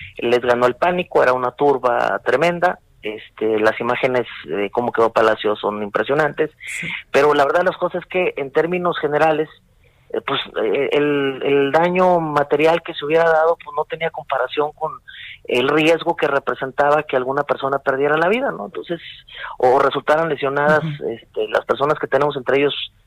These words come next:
Speaker 1: eh, compañeros de los medios de comunicación. Entonces, no, no, no hay, no había comparativo. A lo mejor nos hubiéramos tardado dos años en reparar Palacio Municipal, ¿no?
Speaker 2: Claro.
Speaker 1: Pero, eh, una vida, pues, es irrecuperable, ¿no? Y, o alguna lesión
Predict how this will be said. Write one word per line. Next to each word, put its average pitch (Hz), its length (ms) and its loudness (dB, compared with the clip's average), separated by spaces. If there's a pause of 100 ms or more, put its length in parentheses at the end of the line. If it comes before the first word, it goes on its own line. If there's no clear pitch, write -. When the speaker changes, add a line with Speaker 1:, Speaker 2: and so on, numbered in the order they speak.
(320)
Speaker 1:
eh, 107 180 0
compañeros 127 480 2
de 135 60 2
los 120 120 -2
medios 135 180 0
de 131 60 0
comunicación. 131 720 -2 (400)
Entonces, 131 240 -8
no, 147 120 4
no, 156 120 0
no 156 120 2
hay, 165 140 2
no 165 100 2
había 170 200 4
comparativo. 151 540 0
A 147 40 6
lo 147 100 2
mejor 156 140 0
nos 156 80 -6
hubiéramos 165 160 2
tardado 160 220 4
dos 160 160 0
años 156 280 -2
en 131 80 -6
reparar 131 520 0
Palacio 127 320 -4
Municipal, 123 480 -4
¿no? - 120 -4 (200)
Speaker 2:
Claro. 165 280 -4
Speaker 1:
Pero, 127 400 4
eh, 127 280 -4
una 147 240 0
vida, 151 220 2
pues, 135 200 -8
es 135 120 -4 (120)
irrecuperable, 139 760 0
¿no? 147 240 0
Y, 80 520 -10
o 104 100 0
alguna 131 280 0
lesión 127 500 -2